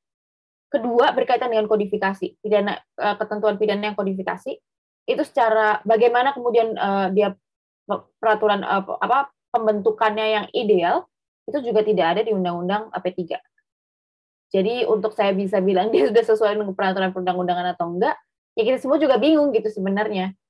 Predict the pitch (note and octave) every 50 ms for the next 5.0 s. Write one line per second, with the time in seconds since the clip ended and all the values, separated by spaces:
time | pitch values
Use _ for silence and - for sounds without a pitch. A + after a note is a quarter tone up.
0 | _ - G3 - - - C4 B3 C4+ C#4+ C#4 A#3+ - A#3 A3 A3 G#3+ G#3 G#3 G#3
1 | G#3+ A#3+ C4+ C#4 A#3 G#3 G#3 G3+ F#3+ F3+ F#3 G3 G#3+ B3+ D4 D4+ B3 A3 G3+ F#3+
2 | F#3 F#3+ F#3 G3 F#3+ F#3+ F#3+ F#3 F3+ F#3+ F#3+ - F#3+ F#3 F3+ F#3 G3 G#3+ G#3+ G3+
3 | F3+ F3+ F3+ F3 F3+ F#3+ F#3 F3+ E3+ - - - - - - - - - D#4 E4
4 | E4+ E4 B3+ C#4 E4 D#4 C4 B3+ B3 A3+ G3+ G3 A3 - D#4+ C#4 C4+ - - F3+